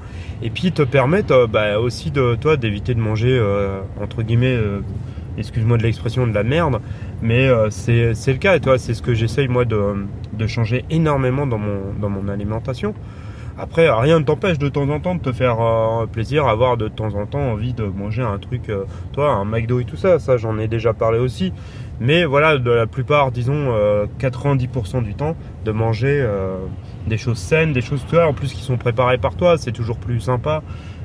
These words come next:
Et, euh, puis quand t'as des amis qui mangent ou qui, qui goûtent tes plats, qui te disent, « Bah, putain, c'est trop bon, c'est quoi ton truc ? » Bah, c'est moi qui l'ai fait et tout. Toi, ça, plus t'as, c'est gratifiant, il y a, il y a plein de, plein de vertus à faire ça.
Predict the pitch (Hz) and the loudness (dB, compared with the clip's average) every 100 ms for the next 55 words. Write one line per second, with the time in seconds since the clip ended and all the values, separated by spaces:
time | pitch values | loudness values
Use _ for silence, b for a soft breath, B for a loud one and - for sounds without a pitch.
0 | - 104 110 107 107 110 - 120 123 127 | -4 -2 0 0 0 -4 -8 -2 2 2
1 | 120 120 120 131 139 - 113 110 113 123 | 2 4 4 4 0 -2 -2 0 2 2
2 | 131 117 113 107 - 113 107 104 104 104 | 2 2 0 -2 -2 0 0 -2 -4 -4
3 | - 117 120 - 117 143 156 143 123 131 | -2 0 0 0 0 2 2 2 0 0
4 | 139 117 98 101 117 170 - 139 - 165 | 0 0 -2 -6 -4 -4 -4 -4 -2 0
5 | 180 139 151 143 139 151 B B B - | 0 0 0 0 -2 -4 B B B -6
6 | 120 113 117 117 117 104 110 - 160 165 | -4 -2 2 2 2 0 0 0 0 0
7 | 131 - 165 117 143 135 113 101 95 B | 0 0 -2 2 2 2 2 0 -2 B
8 | B B - 139 117 107 98 98 101 - | B B -6 -2 0 2 2 2 -2 -6
9 | - - - - 107 107 110 110 - 123 | -10 -10 -10 -8 -4 -2 2 2 0 -4
10 | - 151 151 131 98 98 104 87 143 135 | 0 2 2 2 0 -2 -4 0 2 2
11 | 135 120 113 110 110 B - - 180 160 | 2 2 0 -2 -6 B -6 0 2 4
12 | 151 156 139 127 - | 2 0 -2 -4 -6